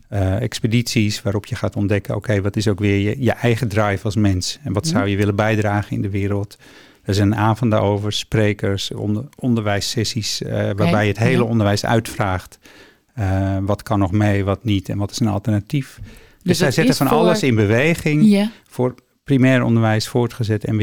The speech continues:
Speaker 1: O, H B O,
Speaker 2: Ja.
Speaker 1: maakt niet uit.
Speaker 2: Ja. En moet je werkzaam zijn op een school om daar, ehm
Speaker 1: Nee, zeker niet. Ook mensen uit de zorg, die herkennen zich soms ook in dit
Speaker 2: Ah,
Speaker 1: soort systemen
Speaker 2: ja.
Speaker 1: en structuren.
Speaker 2: Ja.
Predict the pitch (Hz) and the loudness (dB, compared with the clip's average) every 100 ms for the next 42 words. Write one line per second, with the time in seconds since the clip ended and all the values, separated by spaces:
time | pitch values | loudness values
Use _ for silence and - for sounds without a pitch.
0 | 107 101 107 110 107 101 104 98 110 101 | 2 2 0 0 0 2 0 0 0 0
1 | 101 - 202 - _ _ - 196 233 277 | -2 0 0 0 _ _ 2 6 6 4
2 | 254 233 240 233 214 220 233 - 208 - | 0 0 0 -2 -2 -2 -4 -6 -6 -2
3 | 208 180 - 196 196 - 180 180 185 170 | 0 0 -2 -2 -2 -2 -4 -2 -4 -6
4 | 170 - 170 165 160 151 - _ 139 135 | -8 -8 -8 -6 -6 -8 -10 _ 4 6
5 | 131 117 120 117 101 - 127 110 - 123 | 4 2 0 0 -2 0 -2 -2 2 2
6 | 113 120 104 101 110 113 - 110 107 110 | 4 2 2 2 2 2 0 -2 0 0
7 | - 104 104 98 120 107 104 - 123 175 | 2 0 0 0 0 2 2 2 2 4
8 | 139 165 123 - 139 117 123 117 - 120 | 2 2 -2 0 2 2 2 0 0 -2
9 | - 117 107 110 208 208 185 | 0 0 2 0 2 4 2